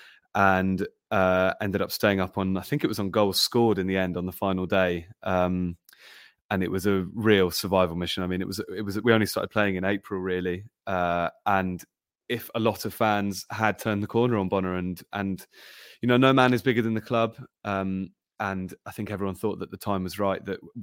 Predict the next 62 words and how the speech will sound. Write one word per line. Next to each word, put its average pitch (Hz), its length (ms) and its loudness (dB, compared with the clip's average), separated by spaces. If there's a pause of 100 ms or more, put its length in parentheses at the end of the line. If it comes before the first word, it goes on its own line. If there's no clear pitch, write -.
(100)
what 117 140 0
was 104 100 -6
more 101 160 0
important 90 380 -6
was 90 160 -12
for 107 160 -2
us 90 200 -6
is 92 80 -12
to - 120 -12
stay 95 160 0
in 95 80 0
League 95 140 -2
One 92 180 -2
for 98 80 -8
as 92 80 -6
long 92 140 -4
as 92 80 -10
possible 98 340 -6
and 90 100 -8
just 92 140 -10
try 95 160 -2
and 92 80 -4
grow 101 300 4 (680)
slowly, 98 540 6 (640)
um, 98 260 4
over 98 220 0
the 98 100 0
years. 98 240 4
But 101 140 -6
that - 180 -2
requires 101 400 0
staying 92 240 -2
in 90 80 -2
League 90 140 -2
One. 87 360 -2
You 107 60 -6
look 107 100 -4
at 95 60 -8
the 92 60 -12
state 90 200 -2
of 92 60 -4
League 85 160 -4
Two 92 180 -4
now, 85 140 -4
you 87 100 -6
do 90 120 -6
not 87 160 -4
wanna 85 160 -6
be 90 100 -6
down 87 240 -4
there. 85 180 -6
I'm 87 140 -10
telling 82 220 -8
you 82 80 -6
now, 85 200 -4
like, 85 200 -6
there's 90 100 -12
too - 160 -2
much 87 220 -4
money 85 200 2
there. 85 200 6
There's, 87 180 -4